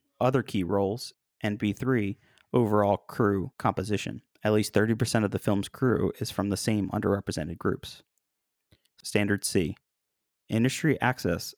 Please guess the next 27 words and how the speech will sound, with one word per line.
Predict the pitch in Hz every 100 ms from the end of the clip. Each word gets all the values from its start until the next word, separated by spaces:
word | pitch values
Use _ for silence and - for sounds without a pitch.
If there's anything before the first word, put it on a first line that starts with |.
| -
and | 117
opportunities. | 95 92 - 101 92 - 71 - _ -
Paid | 117 113 -
apprenticeship | - 123 160 151 170 - -
and | 101
internships | 110 147 151 180 - - - -
must | 107 110
represent | 107 101 101 98
the | -
underrepresented | 104 101 101 - 104 98 98 98 95
groups. | - 147 - - - -
C | - 175
two, | - 151 95 - _ _ _ _
training | - 135 165
opportunities | 127 - 104 107 101 95 95
and | - 110
skills | - 110 113
development. | - 95 92 - - -
Standard | - - 117 117 117 104 -
D, | 113 95 - _ _ _ _ _ _ -
audience | 123 95 -
development. | 92 73 71 71 - _ -
D | 110
one, | 143 202 - - _ _ _ _ _ _ _ -
representation | 107 120 104 98 113 120 165 175 -
in | 113 104
marketing, | 104 147 165 180 160